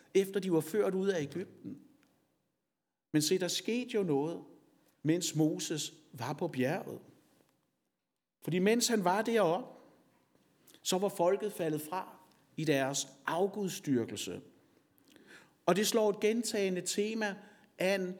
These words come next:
i hele folkets historie op igennem skriften. At folket brød pagten.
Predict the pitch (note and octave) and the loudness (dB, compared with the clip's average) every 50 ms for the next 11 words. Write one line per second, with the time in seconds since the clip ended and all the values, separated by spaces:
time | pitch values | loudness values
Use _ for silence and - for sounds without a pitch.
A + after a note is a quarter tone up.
0 | - - - F#3 E3+ D3+ - - F#3+ G3 G3+ G#3+ A3 A3 G#3+ G#3+ G#3+ G#3+ G#3+ - | -16 -8 -2 0 0 0 2 2 2 2 2 2 0 2 2 0 0 0 -6 -14
1 | - - - - D#3+ D3+ D#3+ F3 F3 G3 F#3+ F#3+ - - D3+ - - F3+ F3+ F#3+ | -16 -16 -2 2 2 4 4 2 2 0 -2 -2 -2 -2 -2 0 2 2 4 4
2 | G3 F#3 - C#3 D3 E3 F#3+ G3 - D#3+ D3+ E3+ F3+ - - - D3 F3 - - | 2 2 0 0 -2 -2 -2 -4 -4 -4 -4 -4 -6 -8 -8 -8 -10 -10 -10 -14
3 | - _ - - - - _ _ _ _ _ _ _ _ _ _ _ _ _ _ | -18 _ -20 -20 -20 -20 _ _ _ _ _ _ _ _ _ _ _ _ _ _
4 | _ _ _ _ _ _ _ _ _ _ _ _ _ _ _ _ - - - D3+ | _ _ _ _ _ _ _ _ _ _ _ _ _ _ _ _ -10 -6 -2 0
5 | D#3+ F#3 F#3+ G3 F3 - D#3+ F3+ G3 F#3+ - - E3 F3 F#3+ - - - - - | 0 2 2 0 0 2 2 2 2 0 -4 -6 -6 -6 -6 -10 -18 -14 -14 -14
6 | - | -14